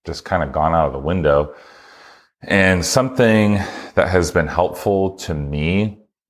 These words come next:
is to try and get back to normal in the ways that I can. So yes, my kids are home from school. My work schedule is different. Uh, things have been canceled that I was looking forward to.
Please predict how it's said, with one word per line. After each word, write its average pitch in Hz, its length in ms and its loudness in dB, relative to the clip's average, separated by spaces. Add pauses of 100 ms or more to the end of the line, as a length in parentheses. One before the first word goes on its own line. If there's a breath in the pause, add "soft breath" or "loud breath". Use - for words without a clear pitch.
(120)
is 85 180 2
to 82 140 -2
try 85 400 -4
and 82 260 -2
get 80 260 0
back 76 360 -4
to 80 120 -6
normal 71 920 -6 (420)
in 82 180 2
the 78 120 4
ways 69 460 2
that 73 120 -4
I 67 140 -4
can. 67 400 -8
So 69 420 -6 (680 soft breath)
yes, 80 440 0
my 82 160 0
kids 82 240 -4
are 87 100 0
home 87 220 -2
from 87 180 -4
school. 104 720 2 (540 loud breath)
My 78 160 0
work 73 300 -4
schedule 87 560 2
is 73 180 -4
different. 87 720 -2 (160)
Uh, 69 240 -2
things 92 680 -2
have 73 260 -4
been 71 160 -4
canceled 78 640 -4
that 76 100 2
I 76 120 2
was 78 200 -2
looking 76 320 -4
forward 76 420 -6
to. 90 360 -4